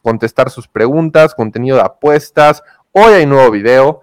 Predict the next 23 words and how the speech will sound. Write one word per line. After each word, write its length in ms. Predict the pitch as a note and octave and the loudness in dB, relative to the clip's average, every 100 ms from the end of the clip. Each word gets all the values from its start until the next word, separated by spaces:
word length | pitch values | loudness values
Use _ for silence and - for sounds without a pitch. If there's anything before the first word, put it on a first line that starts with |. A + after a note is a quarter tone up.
| _ | _
se 160 | _ A#2 | _ -4
llama 380 | B2+ C#3 C#3+ C3+ | -2 -2 -2 -4
La 280 | C3 B2+ B2+ | -4 0 0
ludopatía 1040 | B2+ B2+ B2 B2 A#2 - E3 F3 F#3 - - | 0 -2 -2 0 -2 -4 -6 0 0 -2 -8
y 140 | C3 | -2
los 140 | B2 | 0
retos 520 | A#2+ D3 D#3 D#3+ D#3 A#2+ | 0 -2 -4 -8 -10 -10
escalera. 760 | - _ A2 G#2 B2+ A2 E2 - | -14 _ -4 -2 -2 -2 -4 -6
Espero 540 | - - C3+ C#3 C3 | -12 -6 -2 -2 0
puedan 260 | B2+ B2 B2 | -2 -2 0
ir 80 | |
a 80 | A2 | 0
verlo. 380 | C3+ D#3 D#3+ D#3 - _ | 0 0 -2 -2 -8 _
Hoy 160 | C3 | -2
en 80 | C3+ | 0
la 80 | A#2 | 0
nochecita, 540 | A2 - A2+ C#3 C#3+ | -2 -6 -12 -8 -6
acabando 400 | C3+ G#2+ A#2+ B2+ | -6 -6 -4 -6
todo 160 | B2 B2+ | -4 -4
el 80 | A2 | -2
deporte, 420 | - C#3 C#3+ C#3+ | -4 -2 -2 -2
acabando 420 | B2+ G#2 B2 A#2+ | -4 -4 -4 -6
todo, 360 | - D#3+ E3+ | -4 -2 -2